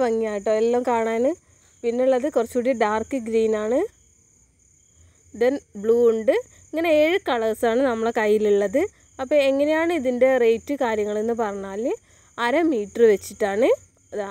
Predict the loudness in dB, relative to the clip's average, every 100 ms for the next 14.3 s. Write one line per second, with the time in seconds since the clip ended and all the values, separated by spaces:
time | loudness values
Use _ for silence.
0 | -4 -2 0 0 2 2 4 2 2 2
1 | 0 -2 -2 -2 -2 -4 -6 -4 -4 -4
2 | -4 -6 -6 -6 -8 _ _ _ _ _
3 | _ _ _ _ _ -8 -2 -2 -2 -4
4 | 2 4 4 2 0 -4 -2 -2 -2 -2
5 | -2 -2 -6 _ _ 0 0 0 -4 -2
6 | 0 0 0 2 0 4 2 4 0 0
7 | -6 -4 -2 -2 -2 -4 -4 2 2 2
8 | -2 -4 -4 -6 -6 -6 -6 -6 -4 -4
9 | 0 -2 0 -2 0 0 -2 -2 -2 0
10 | 2 0 -2 -4 -2 -4 -4 -8 -8 -10
11 | -12 -20 -20 -6 -4 -2 0 0 0 -2
12 | -6 -6 -4 -2 0 2 0 -2 -4 -4
13 | -4 -2 -2 -2 -2 -4 -4 -2 -2 -4
14 | -10 -10